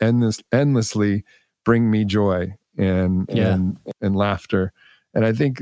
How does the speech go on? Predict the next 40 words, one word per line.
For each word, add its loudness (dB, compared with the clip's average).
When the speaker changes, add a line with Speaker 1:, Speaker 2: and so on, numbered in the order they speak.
Speaker 1:
you 0
know, 2
so -2
we 2
get -2
to 0
keep -2
more 2
than 0
we 0
think -4
we -2
get -2
to -6
keep. -4
I 0
think -2
we 0
have 0
a 0
lot 0
of -6
fear 0
that, 0
you 0
know, 2
if -4
we 0
get -2
to 0
this 0
other 0
stage, -2
we 0
have -2
to -2
let 0
go 2
of -2
these 0